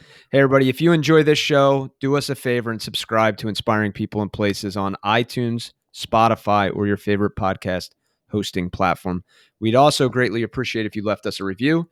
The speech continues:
and shared this with other entrepreneurial public servants. Be sure to check us out at w w w dot m c f a global dot com to learn all about the M C F A D N A.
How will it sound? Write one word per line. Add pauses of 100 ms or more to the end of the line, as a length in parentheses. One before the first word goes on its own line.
(340)
and
shared
this
with
other
entrepreneurial
public
servants. (320)
Be
sure
to
check
us
out
at
w
w
w
dot
m
c
f
a
global
dot
com
to
learn
all
about (420)
the
M
C
F
A (100)
D
N
A.